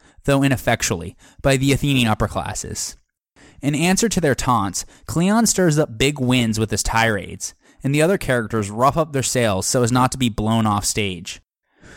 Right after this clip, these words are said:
Eventually, Cleon bellows to the audience for help, and the chorus urges the sausage seller to outshout him. And so a shouting match follows between Cleon and the sausage seller,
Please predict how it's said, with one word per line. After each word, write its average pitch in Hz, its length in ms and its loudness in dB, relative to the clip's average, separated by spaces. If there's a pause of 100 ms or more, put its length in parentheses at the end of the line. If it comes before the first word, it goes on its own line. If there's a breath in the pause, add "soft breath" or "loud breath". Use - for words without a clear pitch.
(180 loud breath)
Eventually, 123 600 0
Cleon 175 400 2
bellows 127 440 2
to - 60 -6
the 123 140 2
audience 110 340 2
for - 120 -4
help, 98 360 -2 (400 loud breath)
and 135 120 -2
the 139 60 4
chorus 180 420 2
urges 135 320 0
the 127 100 -2
sausage 120 460 0
seller 101 300 0
to - 100 -2
outshout 110 580 -2
him. 92 260 -8 (800 loud breath)
And 123 140 0
so 139 180 2
a 123 60 0
shouting 143 420 2
match 101 280 0
follows 135 400 4
between 127 280 -2
Cleon 139 460 2
and 131 80 2
the 113 60 2
sausage 110 460 0
seller, 90 460 -4